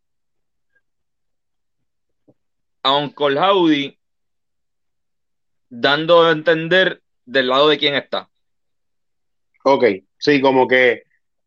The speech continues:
Speaker 1: Porque acuérdate
Speaker 2: Eh, ajá.
Speaker 1: que, que en el ángulo anteriormente en la historia, Uncle Howdy le hace el Sister Abigail a Bray Wyatt.
Speaker 2: Sí, pero él le hace el Sister Abigail al Bray Wyatt bueno.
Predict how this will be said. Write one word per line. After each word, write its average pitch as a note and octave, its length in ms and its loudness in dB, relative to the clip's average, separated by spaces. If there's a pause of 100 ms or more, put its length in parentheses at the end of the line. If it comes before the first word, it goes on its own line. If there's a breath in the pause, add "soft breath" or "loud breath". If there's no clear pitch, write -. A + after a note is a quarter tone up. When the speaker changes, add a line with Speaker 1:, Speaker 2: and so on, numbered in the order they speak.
Speaker 1:
Porque C3 260 0
acuérdate F3 420 2
Speaker 2:
Eh, D#3 40 -2
ajá. D3 100 -2
Speaker 1:
que, C#3 160 -2 (440)
que C#3 200 -2
en C#3 100 -6
el C3+ 160 0
ángulo E3+ 600 2
anteriormente C#3 680 -2
en E3 80 -2
la E3+ 80 -2
historia, D#3 500 2
Uncle B2+ 300 -4
Howdy D3+ 500 0
le B2+ 160 0
hace B2+ 200 -2
el C3+ 80 -6
Sister D3+ 340 -4
Abigail D3+ 640 0 (100)
a B2+ 240 0
Bray A#2 160 -4
Wyatt. A2+ 400 -2 (1500)
Speaker 2:
Sí, E3+ 180 0
pero C3+ 200 2
él C3 140 0
le D3+ 100 4
hace E3+ 480 -4
el C#3 80 -8
Sister C3+ 420 -8
Abigail A#2+ 720 -6 (760)
al B2+ 260 0
Bray B2 300 -2
Wyatt B2+ 600 -2 (680)
bueno. B2 640 -2